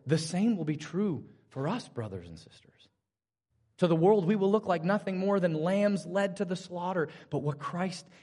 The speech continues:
is actually doing is he's preparing us for glory. That's what this vision is revealing to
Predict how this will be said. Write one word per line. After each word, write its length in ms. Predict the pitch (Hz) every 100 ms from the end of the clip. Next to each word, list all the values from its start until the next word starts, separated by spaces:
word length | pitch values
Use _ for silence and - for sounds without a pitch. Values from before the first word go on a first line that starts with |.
| -
is 200 | 143 139
actually 560 | - - - - 156 151
doing 400 | 143 165 151 - - -
is 80 | 127
he's 160 | 147
preparing 760 | - 127 - 131 151 151 127 110
us 380 | 98 - - _ _ _ _ _ _ _
for 180 | -
glory. 560 | 107 98 98 92 - - _ _ _ _ _ _ _ _ _ -
That's 280 | 156 180 160
what 160 | 147
this 160 | 147 135
vision 380 | 120 127 117 104
is 120 | 85
revealing 520 | 87 82 101 98 82
to 100 | -